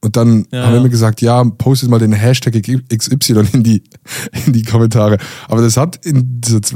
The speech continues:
Speaker 1: ich glaub, so zweitausendachtzehn relativ gut funktioniert.
Speaker 2: <laughs> Ja, es hat wirklich gut funktioniert. Da hast du direkt so ein bisschen einen Algo-Boost
Speaker 1: Ja,
Speaker 2: gehabt
Speaker 1: ja.
Speaker 2: und dann wurde dein Video ein bisschen angezeigt, glaub ich.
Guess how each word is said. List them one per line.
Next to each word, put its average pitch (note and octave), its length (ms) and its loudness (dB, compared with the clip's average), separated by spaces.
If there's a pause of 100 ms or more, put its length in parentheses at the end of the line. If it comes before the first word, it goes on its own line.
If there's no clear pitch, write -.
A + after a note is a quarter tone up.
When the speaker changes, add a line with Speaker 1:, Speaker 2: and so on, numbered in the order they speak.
(100)
Speaker 1:
ich G#2 80 -6
glaub, G#2 160 0
so G#2+ 80 -4
zweitausendachtzehn G2+ 840 0
relativ C3+ 520 0
gut D#3+ 240 2
funktioniert. C3+ 760 0
Speaker 2:
<laughs> - 40 -20 (560)
Ja, C#3+ 160 0
es G3 260 -2
hat G3 160 -4
wirklich A3 400 -2
gut F#3+ 160 0
funktioniert. D#3+ 440 -2
Da F3 60 0
hast F3+ 180 -4
du D3+ 40 0
direkt F#3 320 0
so F3+ 80 0
ein D#3+ 80 2
bisschen E3 320 0 (300)
einen C#3+ 80 -6
Algo-Boost E3 800 0
Speaker 1:
Ja, A2 60 0
Speaker 2:
gehabt A2+ 220 2
Speaker 1:
ja. A#2 120 2
Speaker 2:
und A#2+ 80 2
dann C#3+ 100 0
wurde F3 180 2
dein D#3 200 2
Video D#3 220 2
ein D3 40 -2
bisschen D#3+ 220 -2
angezeigt, D#3 560 -2
glaub B2 160 -2
ich. - 100 -4